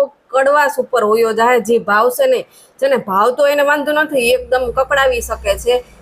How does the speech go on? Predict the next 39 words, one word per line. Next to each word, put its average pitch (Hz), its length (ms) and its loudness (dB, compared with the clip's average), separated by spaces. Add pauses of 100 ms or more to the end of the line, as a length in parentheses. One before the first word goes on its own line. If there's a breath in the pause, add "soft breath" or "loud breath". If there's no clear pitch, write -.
(100)
પણ 214 160 -2
સહેજ 285 520 0
નોર્મલ 262 400 2
આપણે 262 300 2
છે 285 120 -6
ને 254 120 0
લસણનો 226 480 0
ટેસ્ટ 240 320 -2
અહીંયા 233 200 2
લાવવા 214 360 2
માટે 240 320 -2
છે 262 160 -4
ને 208 160 -2 (520)
એકદમ 233 340 -2
ધીમા 247 340 2
ગેસે 226 340 0
કરશું 226 380 -2
અને 208 120 -2
બહુ 226 360 2
કકડાવશું 220 640 -2
નહીં 208 220 2
આ 180 40 2
ચટણીને. 180 540 -4 (1300)
તો 262 80 2
આપણી 254 300 0
લસણવાળી 262 520 0
ચટણી 254 380 2
થઈ 247 260 0
ગઈ 226 240 0
છે 226 180 -6
તૈયાર, 233 560 0
તો 226 100 -8
એને 208 160 0
આપણે 202 300 0
ઢાંકી 208 440 0
અને 190 160 0
સાઈડમાં 202 500 -2
મૂકી 208 240 -6
દઈએ 240 380 0